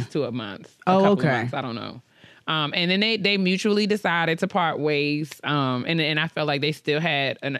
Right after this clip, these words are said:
Speaker 1: amicable relationship, like a friendship after that, but it just wasn't something that worked out. So sh-, that was her la-, that was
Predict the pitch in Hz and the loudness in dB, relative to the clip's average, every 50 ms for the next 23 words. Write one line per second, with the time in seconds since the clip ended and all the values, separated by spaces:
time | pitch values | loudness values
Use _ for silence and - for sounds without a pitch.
0 | - 151 147 143 143 135 - 139 135 131 131 127 127 135 151 147 165 151 - - | -6 -6 -6 -4 -6 -6 -6 -4 -4 -4 -4 -4 -2 -4 -4 -4 -6 -10 -8 -6
1 | 160 151 143 - 135 135 - 135 - - 147 147 156 - 160 165 - - 143 151 | -4 -4 -4 -4 -6 -8 -8 -8 -10 -8 -8 -8 -6 -8 -10 -10 -6 -4 -6 -4
2 | - - 180 190 185 180 170 147 143 135 143 135 139 147 147 135 - 135 139 139 | -4 -4 -2 -2 0 -2 -2 -2 -2 -2 -2 -2 0 -2 -4 -2 -2 -2 -2 0
3 | 135 143 131 135 - 135 131 131 - 123 123 123 120 131 - _ - - - - | 0 -2 -2 -2 -2 -2 -2 -2 -2 -2 -2 -2 -2 -4 -8 _ -20 -20 -20 -20
4 | - - - - - 143 139 127 127 139 135 131 - - 117 101 104 104 123 - | -20 -20 -14 -6 -2 -2 0 0 2 0 0 -2 -2 -4 -2 -2 -2 -4 -4 -2
5 | - 151 151 139 - - 151 143 151 151 160 165 - 190 151 139 131 123 135 - | 0 0 0 0 -2 -2 0 0 0 0 0 0 0 0 0 0 0 -2 -2 -4
6 | - 139 156 170 175 185 175 151 - _ | -2 0 0 0 0 0 -2 -4 -6 _